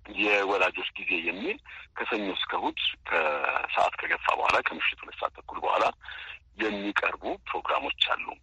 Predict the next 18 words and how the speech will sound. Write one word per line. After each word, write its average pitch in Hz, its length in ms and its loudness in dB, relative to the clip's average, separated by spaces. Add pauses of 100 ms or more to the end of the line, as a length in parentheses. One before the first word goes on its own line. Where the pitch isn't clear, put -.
(240)
እነዚህ 107 360 0
ፕሮግራሞች 123 600 2
አሁንም 113 300 0
በዋነኛነት 95 840 0
ዓላማቸው 92 500 2
ምንድን 107 280 -4
ነው? - 140 4 (400)
በቤተሰብ 95 560 0
ውስጥ - 220 -8 (420)
የተሻለ፣ - 520 2 (340)
እ፣ - 100 -8 (260)
መቀራረብ፣ - 680 2 (440)
ጤናማ 110 400 4
የሆነ 85 320 0
ቤተሰባዊ 82 580 0 (240)
አስተሳሰብን - 720 -4
ይዞ 101 180 -2 (100)
ለመሄድ 101 420 2